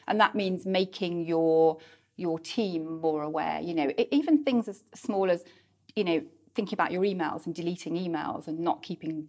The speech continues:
big documents because they take energy from the, um,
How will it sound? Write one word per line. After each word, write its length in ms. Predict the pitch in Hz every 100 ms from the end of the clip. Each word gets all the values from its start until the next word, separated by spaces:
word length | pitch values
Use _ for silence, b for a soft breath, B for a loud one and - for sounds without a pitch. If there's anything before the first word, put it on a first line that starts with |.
| -
big 280 | 170 -
documents 720 | - 156 - 147 151 143 - -
because 280 | - - -
they 240 | 156 156 156 B _ -
take 420 | - 165 147 - _
energy 460 | 190 170 156 160 156
from 300 | - 160 160
the, 360 | 156 156 151
um, 380 | 160 151 151 151